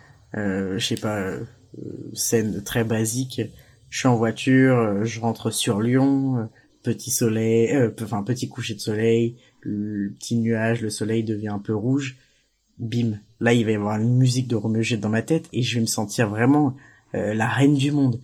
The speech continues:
Je vais me dire, « Allez, ça y est, c'est parti, on va faire un tour dans, dans ce monde-là. » Et en même temps, il y a quelque chose qui me re-, qui me, qui me retient et qui me dit, « Non, euh,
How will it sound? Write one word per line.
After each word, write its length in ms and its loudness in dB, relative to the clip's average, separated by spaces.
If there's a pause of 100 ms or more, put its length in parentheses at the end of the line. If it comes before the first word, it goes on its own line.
(160)
Je 120 -4
vais 20 0
me 40 0
dire, « 120 0
Allez, 240 2
ça 240 0
y 140 2
est, 400 0 (180)
c'est 320 -4
parti, 760 0 (540)
on 60 2
va 120 0
faire 240 0
un 60 0
tour 240 -2
dans, 340 -2 (120)
dans 180 -6
ce 160 -4
monde-là. » 460 2 (500)
Et 100 0
en 80 0
même 180 -2
temps, 140 0
il 80 4
y 20 -4
a 20 -12
quelque 220 -8
chose 220 -4
qui 120 -4
me 220 -4
re-, 340 -2
qui 200 -6
me, 400 -4
qui 180 -4 (120)
me 220 -2
retient 480 0
et 100 -4
qui 140 -8
me 160 -4
dit, « 300 -4
Non, 500 -2 (640)
euh, 180 -12